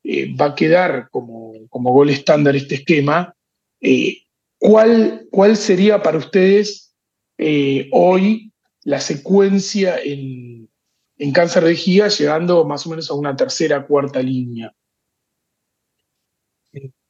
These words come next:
Speaker 2: yo creo, <clears throat> por un lado, creo que es muy importante lo, lo que comentaba Juan de, eh, cómo impacta el, el cisplatino, ¿no? En, en, en, en los resultados en cáncer de vejiga.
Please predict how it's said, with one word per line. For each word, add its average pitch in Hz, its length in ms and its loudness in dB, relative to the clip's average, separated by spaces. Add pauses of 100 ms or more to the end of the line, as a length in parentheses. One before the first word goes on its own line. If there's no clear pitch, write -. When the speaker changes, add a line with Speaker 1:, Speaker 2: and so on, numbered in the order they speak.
(240)
Speaker 2:
yo 175 100 0
creo, 196 600 2
<clears throat> 151 280 -6
por 160 120 -4
un 185 100 -2
lado, 214 240 -2
creo 175 220 -2
que 170 120 -4
es 151 60 -2
muy 170 200 -4
importante 156 520 -4
lo, 135 320 -2
lo 135 140 -8
que 123 120 -10
comentaba 135 500 -2
Juan 156 460 -2 (720)
de, 147 540 -2
eh, 123 200 -12
cómo 165 280 2
impacta 147 680 0
el, 104 300 -8
el 120 160 -6
cisplatino, 123 720 -2
¿no? 202 360 2
En, 117 300 -8
en, 123 260 -10
en, 120 260 -12 (220)
en 120 400 -6
los 117 100 -2
resultados 135 640 0
en 120 100 -4
cáncer 135 280 -2
de 120 100 -2
vejiga. 120 480 -4